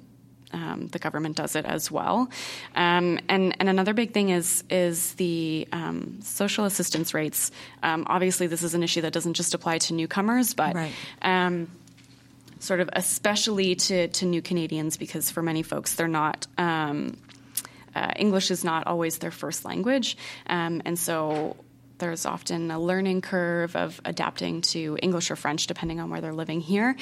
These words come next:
Speaker 1: um, and potentially not having job qualifications or education transfer over from their country of origin.
Speaker 2: Right.
Speaker 1: Um, so folks are often unemployed for a while, um, or they're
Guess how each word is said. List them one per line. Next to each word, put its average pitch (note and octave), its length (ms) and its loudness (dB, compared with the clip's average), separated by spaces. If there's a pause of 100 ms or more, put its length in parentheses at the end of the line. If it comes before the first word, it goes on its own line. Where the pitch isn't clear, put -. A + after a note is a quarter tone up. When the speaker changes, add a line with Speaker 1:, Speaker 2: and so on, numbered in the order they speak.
(320)
Speaker 1:
um, F3 460 4
and F3 400 2
potentially F#3 420 0
not E3 160 0
having E3 320 -4
job E3 220 0
qualifications E3 680 -4
or E3+ 60 -4
education - 560 -2
transfer - 440 -4
over D3 300 -2
from D3+ 220 -4
their - 120 -4
country - 300 -8
of - 120 -8
origin. - 440 -4 (380)
Speaker 2:
Right. F3+ 100 0
Speaker 1:
Um, E3 240 2
so D3+ 360 0
folks - 560 -4
are D3 100 0
often D3+ 260 0
unemployed F3+ 540 2
for F3+ 180 0
a F3 80 4
while, E3 400 0 (300)
um, E3 640 2
or E3+ 160 2
they're D#3 240 2